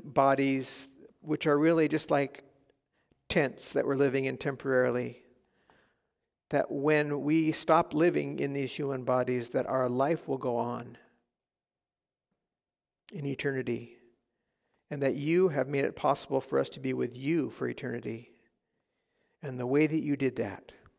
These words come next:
was by giving your son to die on a cross. I pray that you would remind us of that daily, that we would not take it for granted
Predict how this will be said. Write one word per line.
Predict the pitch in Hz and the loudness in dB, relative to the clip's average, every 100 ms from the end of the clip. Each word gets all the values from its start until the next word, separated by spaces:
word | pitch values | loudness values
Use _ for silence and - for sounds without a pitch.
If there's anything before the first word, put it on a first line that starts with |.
| _ _ _ _ _ _ _ _ _ | _ _ _ _ _ _ _ _ _
was | 135 | -6
by | - 127 | -2 0
giving | 127 131 139 | 0 0 0
your | 135 127 | -4 -4
son | - 123 123 | -2 -2 -4
to | 127 | -6
die | 117 117 120 123 | 0 2 2 0
on | 113 | -4
a | |
cross. | - 113 107 - - - _ _ _ _ _ _ _ _ _ _ _ _ _ _ _ _ _ _ _ _ _ _ _ _ _ _ _ _ _ _ _ _ _ _ _ _ _ _ _ | -6 -6 -6 -8 -14 -16 _ _ _ _ _ _ _ _ _ _ _ _ _ _ _ _ _ _ _ _ _ _ _ _ _ _ _ _ _ _ _ _ _ _ _ _ _ _ _
I | 160 | -6
pray | - 151 | 2 4
that | 139 | 4
you | 131 139 | 0 -2
would | 127 | -2
remind | 123 127 139 135 | -2 0 0 0
us | 131 - | -2 -2
of | 123 | -2
that | 131 120 - - 117 | 2 2 0 -6 -2
daily, | 135 127 127 127 135 - - _ _ _ _ _ _ _ _ _ _ _ _ _ _ _ _ _ _ _ _ _ _ _ _ | 0 2 0 -4 -8 -14 -20 _ _ _ _ _ _ _ _ _ _ _ _ _ _ _ _ _ _ _ _ _ _ _ _
that | 151 | -6
we | 147 | -4
would | 135 | -2
not | 131 127 - | -2 -2 -2
take | 160 - | -10 -10
it | 147 | -12
for | 143 | -12
granted | 123 123 127 120 | -10 -8 -10 -12